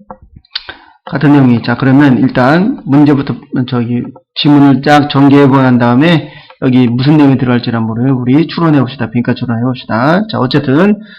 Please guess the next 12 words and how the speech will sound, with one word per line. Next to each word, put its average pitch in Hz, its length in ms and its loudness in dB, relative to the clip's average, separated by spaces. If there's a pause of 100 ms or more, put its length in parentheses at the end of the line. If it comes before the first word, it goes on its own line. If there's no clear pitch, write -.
(420)
자, 147 160 2
우리는 175 500 4
이제는 190 420 2 (600)
상당히 226 760 4 (220)
뭐에 170 360 4
관해서 175 420 2
알고 170 560 2
있다. 165 640 2
자, 123 180 -2
대략적인 165 600 2
일반적 160 480 2
진술이 165 460 0